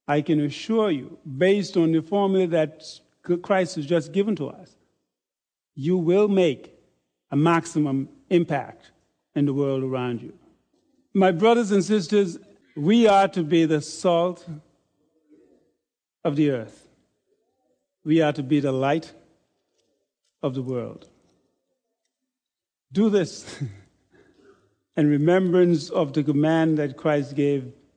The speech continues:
to all of us, that we are indeed salt of the earth, light of the world. I conclude by saying this to you.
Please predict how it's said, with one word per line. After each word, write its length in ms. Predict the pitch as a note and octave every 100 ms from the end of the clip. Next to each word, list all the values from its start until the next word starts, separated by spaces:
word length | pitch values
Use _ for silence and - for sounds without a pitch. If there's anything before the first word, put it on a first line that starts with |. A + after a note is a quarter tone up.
| -
to 160 | D3
all 120 | D#3+
of 120 | A#3+ C#3+
us, 320 | - - - _ _ _ _ _ _ _ _ _ _
that 140 | C#3
we 200 | C3+ D3
are 140 | C#3+ C3
indeed 460 | B2+ B2 C#3 A#2+ - _ _ _ _ _ _ _ _ _ _ _ _ _ _ _
salt 440 | - D3 C3 C3
of 100 | B2
the 140 | B2
earth, 320 | A#2 A2+ A#2+ _ _ _ _ _ _ _ _ _ _ _ _
light 420 | C3 C3 B2+ B2 - _ _ _ _ _ _ _ _
of 140 | A#2
the 80 | A#2
world. 480 | A#2 A2 A2 A2 - _ _ _ _ _ _ _ _ _ - -
I 100 | C3+
conclude 560 | C3+ - D3 - D#3 C3
by 300 | B2+ C3 C3+ - _ - C3+
saying 300 | D#3+ D#3+ C3+
this 140 | C3 -
to 160 | -
you. 240 | D#3 -